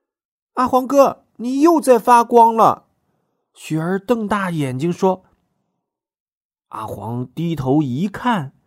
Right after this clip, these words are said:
自己的身体果然发出了金色的辉光，而且比以前更明亮。他挠挠大脑壳，不解地说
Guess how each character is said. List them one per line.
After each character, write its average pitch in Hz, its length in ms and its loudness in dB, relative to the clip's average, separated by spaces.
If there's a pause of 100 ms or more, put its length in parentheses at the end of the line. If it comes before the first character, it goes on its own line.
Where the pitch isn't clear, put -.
(540)
自 262 180 -8
己 185 160 -6
的 208 100 2
身 254 240 -4
体 180 340 -4 (220)
果 190 300 2
然 226 260 -2
发 220 260 0
出 202 200 -4
了 180 120 2
金 185 300 -2
色 170 180 -2
的 127 120 -4
辉 147 180 0
光， 147 260 -2 (280)
而 143 180 -8
且 165 380 -2 (200)
比 220 120 -4
以 214 260 0
前 180 380 -2
更 226 340 -2
明 147 340 0
亮。 180 280 0 (1000)
他 - 140 -20
挠 87 340 -10
挠 101 220 -4
大 120 280 -6
脑 95 280 -10
壳， 117 480 -6 (260)
不 240 160 -8
解 120 300 -2
地 135 100 -2
说 196 460 -4